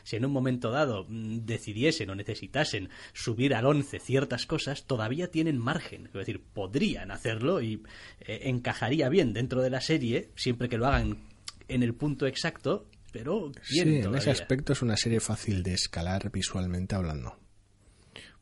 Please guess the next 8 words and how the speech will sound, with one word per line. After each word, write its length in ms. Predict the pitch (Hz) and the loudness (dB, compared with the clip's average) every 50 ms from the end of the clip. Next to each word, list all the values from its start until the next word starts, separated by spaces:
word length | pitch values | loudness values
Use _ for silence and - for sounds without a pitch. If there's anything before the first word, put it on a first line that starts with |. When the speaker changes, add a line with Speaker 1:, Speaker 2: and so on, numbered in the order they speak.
| _ - | _ -4
Speaker 2:
Porque, 280 | 95 90 85 85 82 | -4 -4 -2 -4 -2
claro, 340 | 92 107 113 98 78 65 - - - - - - - | 0 0 0 0 0 -2 -6 -10 -18 -20 -18 -12 -8
a 100 | 113 95 | -4 -4
ver, 240 | 82 76 - - - _ - - _ - | -2 -4 -4 -8 -12 _ -20 -14 _ -4
tenemos 340 | 85 85 95 110 107 - | -2 -2 0 0 0 0
el 80 | 95 87 | -2 -2
primer 300 | - 85 85 85 92 - | -2 -2 -2 -2 -2 -2
capítulo. 580 | 90 85 - 85 78 - - 64 - - - | -2 -4 -2 -4 -6 -6 -8 -10 -10 -12 -14